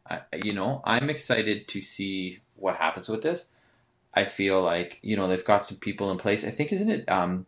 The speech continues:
Dean Blandino, who worked with the N F L and now does some, uh, you know, rules analysis with Fox?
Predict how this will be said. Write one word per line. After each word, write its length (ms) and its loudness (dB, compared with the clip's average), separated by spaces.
Dean 240 0
Blandino, 640 0
who 560 2
worked 360 4
with 100 4
the 120 6
N 60 6
F 160 4
L 260 10
and 100 4
now 160 2
does 300 0
some, 300 -2
uh, 180 0
you 80 -8
know, 180 -8
rules 260 -2
analysis 440 0
with 140 -10
Fox? 520 4